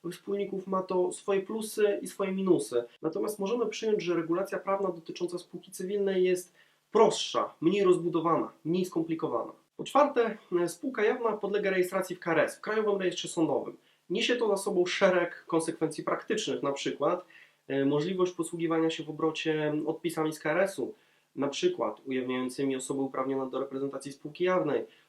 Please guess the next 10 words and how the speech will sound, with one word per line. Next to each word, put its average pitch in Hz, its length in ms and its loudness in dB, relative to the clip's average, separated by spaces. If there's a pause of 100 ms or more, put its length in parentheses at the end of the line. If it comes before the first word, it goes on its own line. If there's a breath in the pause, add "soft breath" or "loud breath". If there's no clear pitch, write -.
powoływanie 165 640 4
się 165 120 -2
na 151 120 0
domniemanie 156 500 2
prawdziwości 151 580 -8
danych 180 440 4 (360 soft breath)
ujawnionych 139 440 0
w - 60 -16
tym 131 140 -2
rejestrze, - 580 -2